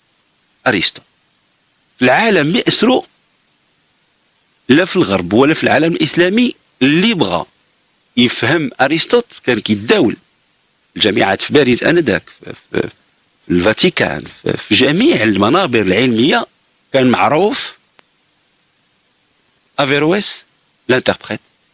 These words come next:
أرسطو، حتى أنهم ما قدروش يفكوا الشفرة ديال أرسطو إلا من عند ابن رشد.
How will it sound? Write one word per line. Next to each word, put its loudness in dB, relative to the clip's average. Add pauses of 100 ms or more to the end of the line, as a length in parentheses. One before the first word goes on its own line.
(280)
أرسطو، -4 (2000)
حتى 0
أنهم 2
ما 0
قدروش 0
يفكوا -2 (680)
الشفرة 0 (1400)
ديال -2
أرسطو 0 (180)
إلا 2
من 0 (200)
عند -2 (1160)
ابن 0
رشد. -12